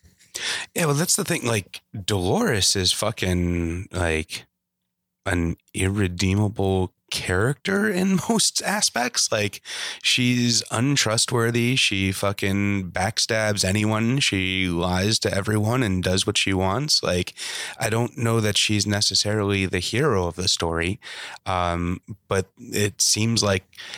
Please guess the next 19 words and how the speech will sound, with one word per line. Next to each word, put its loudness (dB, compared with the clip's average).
Maeve 2
is 0
a -4
little 0
bit 0
more 2
in 0
that 0
realm. 0
Like, 0
Maeve -2
seemed, 0
like, 0
genuinely 2
shocked -2
when, 2
uh, 0
the, 0
um, -2